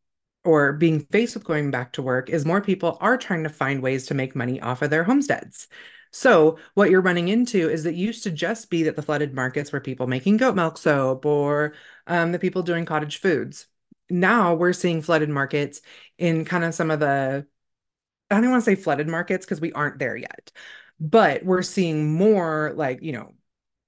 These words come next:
direct to consumer, um, pork producers, direct to consumer, uh, grass-fed beef. And those are, um,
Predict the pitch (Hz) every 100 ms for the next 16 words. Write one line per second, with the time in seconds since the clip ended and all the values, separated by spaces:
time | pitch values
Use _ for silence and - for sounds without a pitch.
0 | _ 196 175 190 202 180 185 175 175 -
1 | 160 156 147 147 151 - - _ - 240
2 | 240 185 156 151 147 143 156 151 - 185
3 | 175 190 170 170 160 160 151 151 151 151
4 | 143 - 160 220 180 - - _ _ -
5 | - _ - 208 202 180 170 165 - _
6 | _ _ 165 180 214 277 277 196 190 180
7 | 170 - - 165 156 143 131 131 135